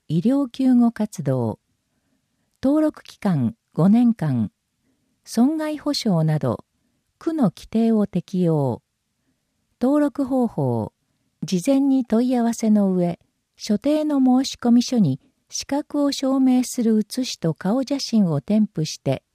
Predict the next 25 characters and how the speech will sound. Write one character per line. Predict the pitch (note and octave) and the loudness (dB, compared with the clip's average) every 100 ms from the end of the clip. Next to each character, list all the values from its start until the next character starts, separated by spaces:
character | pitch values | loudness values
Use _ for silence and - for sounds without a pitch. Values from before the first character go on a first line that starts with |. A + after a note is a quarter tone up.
| _ | _
問 | - A3 C4+ | -4 -2 -2
い | |
合 | C4 | -4
わ | B3+ | -4
せ | - A3+ | -6 -6
先 | G#3 - F#3 | -6 -6 -2
に | F#3 E3 | 0 0
郵 | E3+ F#3+ | 0 -2
送、 | - D#3+ C#3+ A#2+ _ - | -4 -2 -2 -4 _ -8
ま | D#3 F3 | -6 -4
た | A#3+ | -4
は | G#3 | -4
持 | D3+ C3+ | -4 -8
参。 | - D3 A#2+ - _ _ _ _ _ _ _ - | -6 -2 -2 -4 _ _ _ _ _ _ _ -4
登 | C#4+ E4 | -2 -2
録 | E4 - | -4 -4
者 | A#3 | 0
に | G3+ E3 | 2 0
は | C3 B2 _ - | -2 -6 _ -4
登 | A3 C#4 | -2 0
録 | C4 - | -4 -6
証 | - A#3 G#3 | -4 -2 0
を | G3 | 0
発 | F3+ D#3+ _ | -2 -8 _
行。 | - D#3+ C3 A2+ | -4 -2 -2 -4